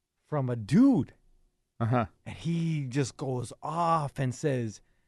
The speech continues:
Speaker 1: "Hey, I'm the ex. Stay away from her. She is toxic. She owes me money. This
Speaker 2: Yeah.
Speaker 1: and that. Uh, like, le-, like, leave her alone. Like, I'm trying to save your ass."
Speaker 2: Wow.
Speaker 1: And we got him on the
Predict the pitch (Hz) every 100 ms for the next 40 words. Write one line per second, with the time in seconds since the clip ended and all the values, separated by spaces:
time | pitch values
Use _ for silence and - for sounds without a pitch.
0 | _ _ _ _ 170 233 233 175 110 -
1 | _ _ 139 185 220 190 190 - 202 208
2 | 123 - - - _ _ _ - - 185
3 | 220 196 208 240 233 202 160 156 120 -
4 | _ - - 226 170 - 208 226 247 -
5 | 202 165 131 - _ _ _ - 208 233
6 | 220 233 202 220 185 214 247 240 202 135
7 | - _ _ _ _ 151 254 220 226 180
8 | 165 247 262 185 - - 196 175 170 165
9 | 160 160 143 180 175 214 165 180 170 151
10 | 190 254 254 220 190 262 262 247 233 202
11 | 175 147 165 165 156 226 254 226 - 254
12 | 254 240 226 214 196 170 - - - -
13 | _ _ 117 101 123 135 104 87 - _
14 | 185 185 196 277 302 302 262 185